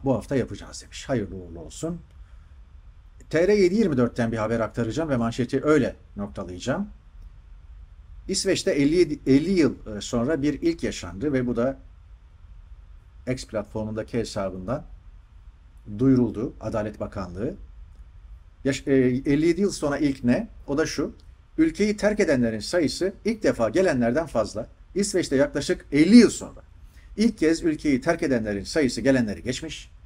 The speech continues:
Ülke net göçte eksiye düşmüş. Adalet Bakanlığı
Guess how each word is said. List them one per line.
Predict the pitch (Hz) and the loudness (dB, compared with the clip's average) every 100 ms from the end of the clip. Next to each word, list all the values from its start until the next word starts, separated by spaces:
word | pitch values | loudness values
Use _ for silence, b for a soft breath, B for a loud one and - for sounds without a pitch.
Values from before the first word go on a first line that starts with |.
| b b | b b
Ülke | 160 170 196 151 | 2 4 2 4
net | 190 202 | 2 2
göçte | 139 131 - 120 | 2 0 0 -4
eksiye | 117 - 120 | -4 -2 -2
düşmüş. | 151 - 302 - - b b b b | -2 -4 -12 -14 -18 b b b b
Adalet | 139 165 190 190 | 0 4 2 2
Bakanlığı | 135 127 113 107 147 | 2 2 -2 0 0